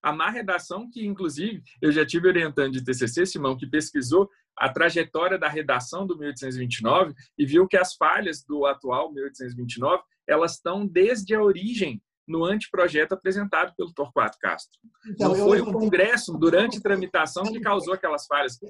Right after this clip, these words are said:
Speaker 1: Elas vêm da origem, né?
Speaker 2: É,
Speaker 1: Ou
Speaker 2: eu,
Speaker 1: seja
Speaker 2: eu, eu também levantei pra ver aquele erro de remissão, também é da origem. Não é, esse
Speaker 1: Exato.
Speaker 2: artigo, nós também temos que exonerar o Congresso das suas
Speaker 1: É?
Speaker 2: responsabilidades.
Speaker 1: Pois é.
Speaker 2: Não é um artigo que ficou ruim porque alguém mexeu.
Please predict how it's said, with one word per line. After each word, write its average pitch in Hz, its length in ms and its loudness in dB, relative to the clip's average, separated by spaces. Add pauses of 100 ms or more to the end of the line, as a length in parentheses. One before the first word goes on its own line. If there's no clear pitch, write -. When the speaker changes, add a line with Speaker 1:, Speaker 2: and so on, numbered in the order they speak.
Speaker 1:
Elas 160 240 0
vêm 185 200 -6
da 208 100 0
origem, 170 400 -4 (140)
né? 135 180 -6
Speaker 2:
É, 208 220 -2
Speaker 1:
Ou 220 60 -6
Speaker 2:
eu, 220 80 2
Speaker 1:
seja 180 180 2
Speaker 2:
eu, 233 120 2
eu 233 120 0
também 247 240 -16
levantei 214 420 -2
pra 196 140 -6
ver 196 80 -2
aquele 190 360 -2
erro 202 200 0
de 170 80 -4
remissão, 180 760 -4
também 214 460 2
é 254 40 -4
da 233 120 -2
origem. 170 440 0
Não 247 320 -2
é, 247 140 -4
esse 240 200 2
Speaker 1:
Exato. 233 280 -2
Speaker 2:
artigo, - 460 -10 (180)
nós 202 140 0
também 220 180 -2
temos 247 220 -6
que 226 80 -2
exonerar 196 340 2
o 202 80 0
Congresso 185 580 -2 (200)
das 170 160 -2
suas 185 160 -2
Speaker 1:
É? - 20 -4
Speaker 2:
responsabilidades. 175 1120 -2
Speaker 1:
Pois 190 100 -6
é. - 40 -18 (120)
Speaker 2:
Não 233 180 0
é 277 80 2
um 285 120 0
artigo 240 280 0
que - 60 -10
ficou 254 400 0
ruim 214 460 0
porque 247 240 -4
alguém 214 320 2
mexeu. 180 500 -2